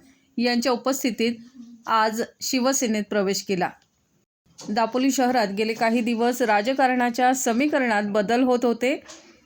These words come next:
वातावरण बदलत होतं, वातावरण तापत होतं. दापोली नगरपंचायतीच्या स्थायी समितीच्या खाते वाटपादरम्यान उद्धव बाळासाहेब ठाकरे गटाचे उपनगराध्यक्ष खालिद रखांगे आणि त्यांचे सहकारी नगरसेवक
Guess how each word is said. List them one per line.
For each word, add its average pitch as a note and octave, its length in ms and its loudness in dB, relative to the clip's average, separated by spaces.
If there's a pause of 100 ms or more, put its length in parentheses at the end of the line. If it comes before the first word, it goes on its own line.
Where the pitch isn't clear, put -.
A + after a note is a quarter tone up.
(200)
वातावरण A#3 680 2
बदलत G3+ 440 2
होतं, G#3+ 360 0
वातावरण G#3 560 0
तापत G#3+ 420 -2
होतं. B3 320 2 (1040)
दापोली A3 360 2
नगरपंचायतीच्या A3+ 1000 0
स्थायी A#3 440 -2
समितीच्या A#3+ 720 0 (640)
खाते A#3 360 0
वाटपादरम्यान B3 840 2 (600)
उद्धव A3 340 2
बाळासाहेब C#4 440 4
ठाकरे B3 280 0
गटाचे B3 380 0
उपनगराध्यक्ष A#3 880 2
खालिद A3 360 2
रखांगे A#3 500 2
आणि F#3+ 240 2
त्यांचे G#3+ 380 0
सहकारी A3+ 500 2
नगरसेवक B3 640 2